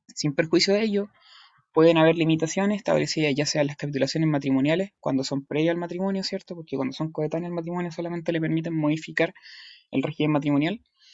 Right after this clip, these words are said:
Y a su vez, el código en el mil setecientos cuarenta y nueve señala algunos casos en los cuales se va a requerir, para algunos actos, la autorización de la mujer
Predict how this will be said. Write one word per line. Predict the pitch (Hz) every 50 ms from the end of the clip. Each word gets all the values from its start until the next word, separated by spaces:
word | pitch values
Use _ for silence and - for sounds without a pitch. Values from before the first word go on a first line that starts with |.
| - - _ _ _ _ _ _ _ _ _ _ _ _ - -
Y | 156 196
a |
su | 202 - 233
vez, | 233 254 269 - - _ _ - - - _ _ - - _ _ _ _ _ _ _ _ _ -
el | 147 139 -
código | - 180 202 196 170 160
en | 165 165
el | 160 165
mil | 170 170
setecientos | - 180 170 160
cuarenta | 160 156 160 160 160 147
y |
nueve | 147 156 170 180 185
señala | - - 160 160 160 165
algunos | 160 160 160 160 160 160 - - _ _ _ _ _
casos | - 165 202 - - 175 185 - - -
en | - 131
los | 131 143 -
cuales | - 160 160 160 160
se | 160 - 147
va | 151
a | 156
requerir, | 160 170 165 165 160 185 202 - _ _ _ _ _
para | - 135 135
algunos | 131 131 160 196 160 160 -
actos, | 190 190 - - 214 220 - _ _ - - - - _ _ _
la | - 175
autorización | 190 185 - 185 185 - 185 180 - 185 185 196 208 - _ _
de | - 156
la | 156 156
mujer | 151 147 - - 107